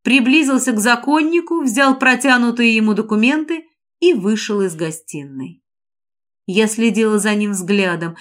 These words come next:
и мне казалось, что ярость бурлит и клокочет в его венах. Ещё совсем немного, и она выльется наружу стремительным потоком, и тогда всем окружающим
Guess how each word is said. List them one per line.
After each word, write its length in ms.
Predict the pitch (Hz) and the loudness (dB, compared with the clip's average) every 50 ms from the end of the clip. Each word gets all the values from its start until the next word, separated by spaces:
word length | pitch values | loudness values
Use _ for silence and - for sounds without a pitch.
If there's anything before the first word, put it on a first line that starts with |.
| - - - - | -20 -20 -6 -2
и 120 | 233 254 | 2 2
мне 220 | 247 254 254 277 269 | 4 4 4 4 4
казалось, 560 | 277 285 277 240 269 320 349 330 302 269 - | 2 2 2 4 4 2 2 2 2 0 -2
что 140 | - - 269 | 0 4 4
ярость 600 | 269 226 240 349 370 339 294 226 208 190 175 190 | 4 6 4 4 4 4 4 2 0 0 -2 -2
бурлит 480 | 185 233 247 254 262 285 370 403 - | 0 2 2 4 4 4 4 2 0
и 60 | 277 | -2
клокочет 640 | 269 - 247 240 233 240 285 311 320 311 349 339 339 | -2 0 0 0 0 0 -2 -2 -2 0 -2 -4 -2
в 40 | 294 | -2
его 260 | 294 311 302 330 330 | -2 0 0 -2 -2
венах. 520 | 294 311 294 226 185 170 156 156 - _ _ _ _ _ _ _ _ _ _ _ 190 | 0 -2 -2 -2 -2 -6 -8 -12 -14 _ _ _ _ _ _ _ _ _ _ _ -8
Ещё 240 | 175 - - 220 | -6 -4 -4 -4
совсем 500 | 214 220 240 240 240 - 269 254 220 202 | -2 -2 -2 -2 -2 0 0 0 0 0
немного, 600 | 202 202 196 196 196 240 294 320 262 175 165 165 - - - - _ | 0 -2 -2 0 0 0 0 0 0 -2 -4 -6 -10 -18 -20 -6 _
и 80 | - 240 | 2 4
она 260 | 254 262 262 302 294 | 4 4 4 4 2
выльется 580 | 254 233 349 392 381 277 233 214 220 226 240 220 | 2 4 4 4 6 6 4 2 0 0 0 0
наружу 460 | 220 220 214 226 269 302 320 311 302 | 2 2 4 4 4 4 2 2 -2
стремительным 680 | - - 320 311 277 285 320 269 349 320 320 349 320 - | -4 0 2 2 4 4 2 2 0 0 2 0 2 2
потоком, 640 | 359 370 392 - 415 381 302 - - 185 175 170 - - _ _ _ _ _ - | 2 2 2 2 0 0 0 0 -2 -4 -4 -6 -10 -16 _ _ _ _ _ -4
и 140 | 302 294 269 | -2 -2 0
тогда 400 | 269 262 240 214 208 233 233 220 | 2 0 0 0 0 0 0 -2
всем 360 | - - - 262 247 226 220 | -2 -2 0 0 2 2 2
окружающим 1080 | 208 214 220 226 240 233 226 294 320 302 247 196 185 185 - - 190 185 180 - | 0 0 0 0 0 2 2 2 2 4 4 2 0 -2 -4 -6 -6 -6 -8 -10